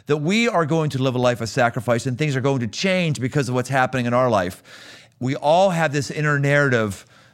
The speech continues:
that we believe something is to be about our life, or our life is supposed to be mattering more than it is right now. We want to be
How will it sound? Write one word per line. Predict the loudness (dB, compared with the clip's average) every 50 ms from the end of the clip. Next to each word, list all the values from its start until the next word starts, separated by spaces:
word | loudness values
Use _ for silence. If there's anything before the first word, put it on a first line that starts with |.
| _ _
that | 0 2
we | 2 2 2
believe | 2 0 0 2 2 0 0 -2
something | -2 -2 0 0 0 0 0 0 2 2
is | 0 0 0 -2
to | -6 -4
be | -2 0 0 0
about | 0 0 2 2 2 2 0 0
our | 0 2 2 2 2
life, | 2 2 2 2 0 0
or | 0
our | 0 2 4
life | 4 2 2 0
is | -2
supposed | -2 -2 -2 0
to | 0 0
be |
mattering | 0 2 2 4 4 4 4 2 2 0 0 0
more | 0 0 0 0 0 2 2 2 2 0
than | 0 -2 -2
it | -2
is | -2 -2 -2 -2 0
right | 0 0 0 0 0
now. | 0 0 0
We | 0 0 0
want | 0 0 0 0 0 0
to | -2 -2
be | 0 2 2 4 2 2 0